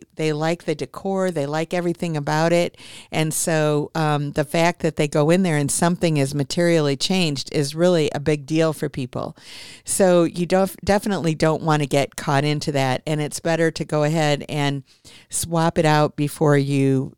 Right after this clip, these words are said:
you know, go ahead and put it on the market. And we've had multiple people that have done that. And if that is something that you can't do, then the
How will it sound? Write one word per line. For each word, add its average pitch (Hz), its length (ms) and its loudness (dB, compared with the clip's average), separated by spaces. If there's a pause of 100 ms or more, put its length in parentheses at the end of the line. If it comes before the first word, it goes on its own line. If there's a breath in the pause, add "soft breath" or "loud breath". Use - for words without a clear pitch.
(120)
you 160 120 -8
know, 139 200 0
go 139 200 4
ahead 139 220 2
and 135 100 0
put 147 140 2
it 143 100 0
on 143 120 0
the 143 40 -2
market. 160 320 0
And 170 80 -6
we've 185 140 2
had 220 260 2 (100)
multiple 170 460 -2
people 156 280 -2
that 147 120 2
have 139 140 0
done 147 220 -2
that. 165 380 0 (420 loud breath)
And 180 120 2
if 180 160 0
that 196 360 0
is 170 220 2
something 170 520 -2
that 151 240 -2
you 143 100 -6
can't 170 380 -4
do, 151 380 0
then 156 280 0
the 147 80 -4